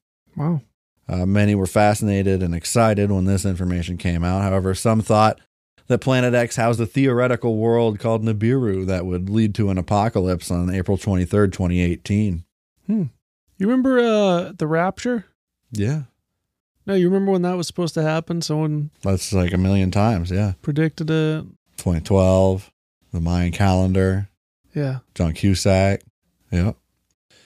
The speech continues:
Speaker 2: Airplane exhaust trails are filled with chemicals. Chemtrails.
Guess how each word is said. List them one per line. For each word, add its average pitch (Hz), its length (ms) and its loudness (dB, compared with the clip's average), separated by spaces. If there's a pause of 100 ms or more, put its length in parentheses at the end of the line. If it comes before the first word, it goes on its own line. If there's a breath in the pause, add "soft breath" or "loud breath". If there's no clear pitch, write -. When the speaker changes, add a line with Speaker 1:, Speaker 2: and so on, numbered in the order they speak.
(280 soft breath)
Speaker 2:
Airplane 143 440 0
exhaust 127 480 0
trails 107 340 0
are 104 60 -2
filled 113 240 0
with 104 140 -6
chemicals. 120 640 -2 (480)
Chemtrails. 110 600 0